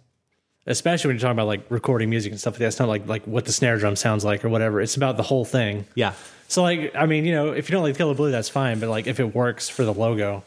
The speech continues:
Speaker 2: Mm-hmm.
Speaker 1: as a whole,
Speaker 2: Yeah.
Speaker 1: it's fine.
Speaker 2: Yeah.
Speaker 1: It'll work.
Speaker 2: You might give 'em some Pete the Cat art, and they say, "This looks like crap."
Speaker 1: Yeah.
Speaker 2: And you as the artist could say, "Look,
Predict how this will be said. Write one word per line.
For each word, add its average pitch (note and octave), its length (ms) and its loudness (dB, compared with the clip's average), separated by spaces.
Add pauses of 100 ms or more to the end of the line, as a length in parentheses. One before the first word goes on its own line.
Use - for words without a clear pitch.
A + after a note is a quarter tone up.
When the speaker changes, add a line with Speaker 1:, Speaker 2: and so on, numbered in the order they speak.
(140)
Speaker 2:
Mm-hmm. B2+ 220 -2
Speaker 1:
as B2 120 0
a G#2+ 80 2
whole, G#2+ 320 0 (480)
Speaker 2:
Yeah. G3+ 180 0 (300)
Speaker 1:
it's B2+ 120 -2
fine. A2+ 380 0 (100)
Speaker 2:
Yeah. E3+ 220 0
Speaker 1:
It'll B2 160 0
work. B2 300 0 (440)
Speaker 2:
You G3 140 2
might G3 200 0
give F3 140 0
'em E3 100 0
some C#3 180 -2
Pete E3+ 240 -2
the C#3 60 -4
Cat D#3+ 320 0
art, G#2+ 380 -2
and A#2 80 -6
they A#2+ 100 -2
say, A#2+ 200 0
"This G3 300 0
looks C#3+ 220 0
like G#2+ 220 0
crap." A#2 580 -2
Speaker 1:
Yeah. G#2+ 220 2 (320)
Speaker 2:
And D3+ 180 4
you A3+ 220 2
as E3+ 100 0
the C#3+ 160 0
artist D#3 460 -2
could D#3 160 -2
say, C#3 180 2
"Look, C3+ 440 -2